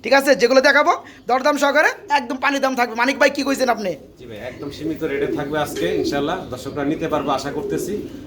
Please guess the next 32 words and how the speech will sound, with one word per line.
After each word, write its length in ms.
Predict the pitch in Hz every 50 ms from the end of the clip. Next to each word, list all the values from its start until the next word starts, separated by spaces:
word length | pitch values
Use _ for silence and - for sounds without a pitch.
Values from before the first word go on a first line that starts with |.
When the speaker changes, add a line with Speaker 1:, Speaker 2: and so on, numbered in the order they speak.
| - -
Speaker 2:
প্রতিটা 300 | - 156 180 185 185 175
কবুতরেই 720 | 160 - 185 185 - - 185 185 175 180 202 214 185 - -
বর্তমান 380 | - 143 135 - 160 165 165 160
বাজার 300 | 160 165 165 175 175 160
দামের 280 | 160 165 165 160 151 147
চেয়ে 140 | 160 156
ইনশাআল্লাহ 300 | 135 123 127 139 139 139
কম 180 | 143 143 143 143
রাখার 180 | 135 - - - -
চেষ্টা 160 | - - 339
করব। 100 | - 277
Speaker 1:
ইনশাআল্লাহ 420 | 294 277 277 302 277 262 262 226
বন্ধুরা, 360 | 220 262 262 302 320 339 415 - - - - -
আজকে 240 | 247 233 - 302 311
ইন্ট্রোটা 320 | 302 285 320 311 320 302
একদম 240 | 302 262 247 330 -
শর্ট 220 | - 277 302 311
হবে, 200 | 320 320 320 359 415 - - - - - - -
শুধু 120 | 247 254
Speaker 2:
আর 60 | 269
Speaker 1:
ঠিকানাটা, 520 | - 302 302 311 311 311 302 311 349 - - - -
ফোন 100 | 247 269
নাম্বারটা 240 | 277 277 285 285
বলে 200 | 269 285 277 277
দিব, 240 | 277 254 196 190 175
ঠিক 140 | 180 233 294
আছে? 320 | 302 302 - 349 294 220
Speaker 2:
বাচ্চা 320 | - 147 - - - 185 180
আছে, 260 | 180 180 - 185 175
ডিম 240 | 151 165 180 180 185
আছে 220 | 175 165 170 180
অনেক 200 | 170 160 160 160